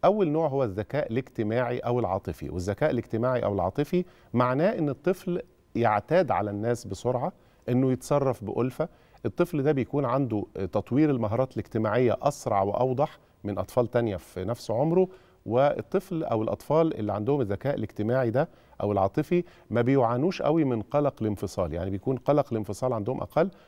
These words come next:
وقلق الانفصال ده هو إنه الطفل يشعر بالتوتر الشديد نتيجة غياب الأبوين أو نتيجة غياب الأم تحديدًا. تاني نوع من أنواع، آه، طبعًا لفترة محدودة يعني، تاني نوع من أنواع الذكاء هو الذكاء المنطقي أو الحسابي.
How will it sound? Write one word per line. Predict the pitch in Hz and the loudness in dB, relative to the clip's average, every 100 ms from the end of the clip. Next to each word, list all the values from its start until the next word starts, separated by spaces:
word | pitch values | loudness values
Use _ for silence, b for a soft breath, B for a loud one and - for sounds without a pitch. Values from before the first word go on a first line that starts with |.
| B - | B -10
وقلق | 107 170 190 - | 0 2 4 2
الانفصال | 143 131 123 147 135 | -2 -2 -4 -2 0
ده | 131 139 b b - - | 0 -2 b b -14 -4
هو | 123 139 139 | -2 0 0
إنه | - 110 110 | -2 -2 -2
الطفل | 110 - 156 160 139 127 | -4 -4 -2 -2 -4 -4
يشعر | 113 117 - 123 113 | -2 -2 0 0 0
بالتوتر | 101 95 107 110 143 135 131 | -2 -2 0 2 2 -2 -4
الشديد | 92 104 110 127 104 101 | -4 -4 -2 -2 -4 -6
نتيجة | 104 135 123 117 | -4 -4 -4 -2
غياب | 95 101 113 104 | -2 0 0 -2
الأبوين | 110 - 92 95 123 139 | -6 -4 -2 2 2 2
أو | 110 104 | -2 -4
نتيجة | 92 117 104 | -2 -2 -2
غياب | 90 98 98 | -2 -2 -2
الأم | - - 120 101 | -4 -4 -2 -2
تحديدًا. | 95 - - 65 - _ _ _ b b b b b | -4 -6 -10 -14 -14 _ _ _ b b b b b
تاني | 180 247 233 | 4 4 4
نوع | 170 185 | 4 4
من | 170 127 | 2 0
أنواع، | 117 131 156 - | -2 0 0 -4
آه، | - 107 107 | -6 -6 -6
طبعًا | 95 139 127 | -2 0 0
لفترة | 110 - - 95 | 0 -2 -2 -4
محدودة | - 92 65 | -4 -8 -10
يعني، | 55 - - | -12 -18 -4
تاني | 156 226 | 0 0
نوع | 196 220 | 0 -2
من | 180 | 0
أنواع | 123 139 175 | 0 2 2
الذكاء | 135 110 - 147 117 | 0 -2 -2 0 2
هو | 117 | 0
الذكاء | 107 101 151 120 | 0 0 0 0
المنطقي | 110 107 101 151 - 139 | 0 -2 0 -2 0 -2
أو | 123 120 | 0 -2
الحسابي. | 98 90 - 60 | -2 -8 -8 -12